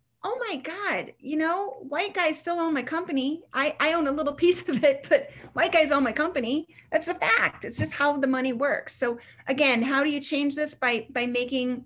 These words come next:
by making sure that, that it's not so expensive to participate. That's the number one thing that I can think of. And I'm asked all the time, "How would you fix equity?" And I would be, you know, I would fix equity by including the legacy market in a more thoughtful way and making it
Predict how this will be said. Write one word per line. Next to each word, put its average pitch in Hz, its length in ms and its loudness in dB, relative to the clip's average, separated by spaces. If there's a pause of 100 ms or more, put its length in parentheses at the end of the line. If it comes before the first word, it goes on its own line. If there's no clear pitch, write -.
by 240 200 0
making 262 400 0
sure 240 360 0
that, 214 280 -2 (680)
that 220 280 2 (300)
it's 240 160 0
not 254 200 4
so 254 140 0
expensive 233 640 -4
to - 80 -10
participate. 214 680 -6
That's 214 260 -4
the 254 80 -2
number 254 220 2
one 240 240 0
thing 233 160 -2
that 220 100 -6
I 208 80 -2
can 214 180 -6
think 262 200 -2
of. 170 100 -4
And 208 100 -4
I'm 226 120 -2
asked 277 200 -2
all 294 120 -2
the 269 80 -2
time, 262 280 -4
"How 240 220 -2
would 262 160 -2
you 269 100 -2
fix 240 320 -6
equity?" 247 420 -4
And 180 100 -6
I 190 80 -4
would 202 200 -6
be, 226 280 -8 (120)
you 220 140 -10
know, 208 220 -6
I 226 100 0
would 214 100 -6
fix 269 200 -4
equity 262 400 -4
by 214 400 -2 (260)
including 277 400 0
the 269 80 0
legacy 247 380 -2
market 226 320 -2
in 220 120 -4
a 208 200 -6
more 226 240 -2
thoughtful 226 440 -4
way 190 360 -6 (640)
and 247 160 0
making 247 320 -2
it - 200 -8